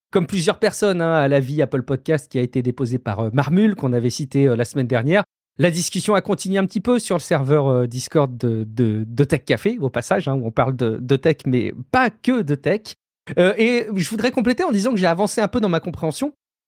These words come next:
Je pense que Marmule, euh, il aimerait juste que le podcast ne parle que de sujets purement, euh, euh, euh, techniques, matériels, applications.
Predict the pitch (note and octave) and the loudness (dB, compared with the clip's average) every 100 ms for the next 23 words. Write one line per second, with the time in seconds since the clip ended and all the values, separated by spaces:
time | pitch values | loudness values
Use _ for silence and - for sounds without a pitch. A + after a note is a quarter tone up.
0 | _ _ _ - - A3+ - E3+ D3+ F3 | _ _ _ -6 -2 0 0 0 2 4
1 | G#3 F3+ C#3 C#3+ C#3 C#3+ C#3+ G3 D3+ D#3+ | 4 4 2 2 0 0 0 -2 -2 -2
2 | G3 D#3 C3 D#3 C3+ F3 F#3+ - C3+ F#3 | 0 -2 -2 -4 -2 -2 -2 -2 -2 -2
3 | - _ _ A#3 A3 - G3+ D3+ G3 G3 | -4 _ _ -2 -2 -4 -4 0 0 0
4 | - - _ _ - A#3 F#3+ G#3 A3+ G#3+ | -8 -20 _ _ -6 -4 0 2 4 4
5 | E3 D#3+ D#3+ D3 D#3 C#3+ D3 - G3+ G3+ | 4 2 2 2 2 0 0 -4 -2 0
6 | A3+ - F#3 F3 F#3+ F#3 G3 F3+ D3+ F3 | 0 0 -2 0 -2 2 2 2 0 -2
7 | - E3+ - G3+ | -2 -2 -2 -4